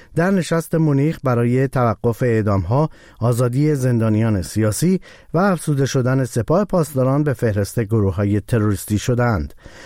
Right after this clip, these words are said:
انجمن خانواده‌های جانباختگان هواپیمای اوکراینی، کمیته حمایت از دموکراسی در ایران، اکو ایران و شماری از تشکل‌های ایرانیان در کشورهای مختلف، از جمله امضا کنندگان این بی-، بیانیه هستند.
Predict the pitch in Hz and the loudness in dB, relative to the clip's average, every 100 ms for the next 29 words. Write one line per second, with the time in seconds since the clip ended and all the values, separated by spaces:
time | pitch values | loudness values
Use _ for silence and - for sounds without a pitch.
0 | - - 113 117 127 135 135 131 131 120 | -18 -4 -2 0 0 0 0 0 0 2
1 | 117 117 156 175 151 143 139 - 135 135 | 2 2 2 0 0 0 0 -2 -2 0
2 | 139 131 117 107 113 107 104 85 110 - | 0 0 0 0 0 2 0 -2 -4 -2
3 | 139 139 165 185 - - - - 202 196 | 0 2 2 0 -4 -18 -20 -4 0 0
4 | 175 202 185 160 151 151 147 151 127 139 | 2 0 2 2 2 0 0 -2 0 0
5 | 135 - 123 - 113 117 110 117 147 151 | 0 -2 -4 -2 -2 0 2 2 2 0
6 | - - - - 127 - 127 120 110 117 | -4 -20 -20 -2 -2 0 0 2 2 2
7 | 147 147 147 151 156 - 123 123 131 139 | 0 2 2 2 0 0 0 2 2 2
8 | 139 135 - - - - 127 135 113 117 | 2 0 -6 -20 -14 -4 -2 -2 0 0
9 | 117 156 185 156 143 139 139 151 147 123 | 2 2 2 2 2 2 2 0 0 0
10 | 127 - 120 120 127 120 110 117 120 156 | -2 0 0 2 2 2 0 0 2 0
11 | 151 - - - 156 185 175 156 156 143 | -2 -12 -14 -2 0 2 2 2 2 0
12 | 131 120 127 123 117 107 104 107 110 117 | 0 -2 0 0 0 0 0 2 2 0
13 | 110 127 123 131 123 120 120 127 98 85 | 0 0 0 0 2 2 2 2 0 -2
14 | 104 - 113 87 | -4 -2 -2 -2